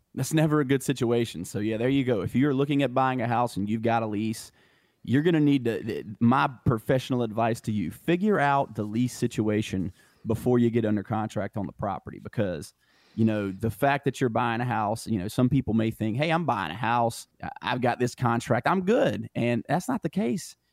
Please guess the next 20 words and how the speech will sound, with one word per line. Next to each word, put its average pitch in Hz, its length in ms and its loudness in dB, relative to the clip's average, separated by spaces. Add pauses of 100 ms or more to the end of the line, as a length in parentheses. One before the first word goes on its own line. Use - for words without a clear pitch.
(120)
Your 139 260 2
agreement 151 540 2
as 131 320 0
to - 120 0
you 127 320 4
and 127 120 2
that 127 160 -2
landlord 120 520 0
still 120 280 -2
exists, 113 640 -4 (280)
and 101 320 -2
they 127 200 0
are 160 260 2
absolutely 123 720 -2
gonna 117 240 0
hold 113 260 0
you 101 60 -10
to 113 300 0
it, 110 140 -2 (340)
and 92 580 -2